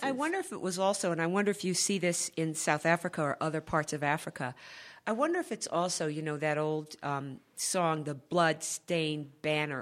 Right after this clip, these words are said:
of Struggle." The integrity in struggle, the dignity in struggle that we sometimes forget about in a winner-take-all society. And I wonder if, to some extent, the very people who hated you, if your enemies, in fact, also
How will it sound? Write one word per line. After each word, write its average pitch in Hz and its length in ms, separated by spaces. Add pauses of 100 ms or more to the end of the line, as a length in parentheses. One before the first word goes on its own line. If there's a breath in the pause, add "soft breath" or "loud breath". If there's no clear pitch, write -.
of 127 140
Struggle." - 680 (720 loud breath)
The 180 160
integrity 175 720
in 123 120
struggle, 123 420
the 127 140
dignity 165 840
in 123 140
struggle 82 520 (360 loud breath)
that 139 120
we 185 120
sometimes 185 580
forget 190 320
about 147 300
in 143 100
a 139 80
winner-take-all 151 680
society. 202 680 (300 loud breath)
And 220 140
I 214 60
wonder 285 360
if, 226 160
to 190 100
some 226 240
extent, 190 500
the 170 60
very 190 300
people 185 320
who 160 140
hated 190 420
you, - 200 (560 soft breath)
if 170 200
your 175 220
enemies, 170 720
in 147 120
fact, - 560 (100)
also 170 560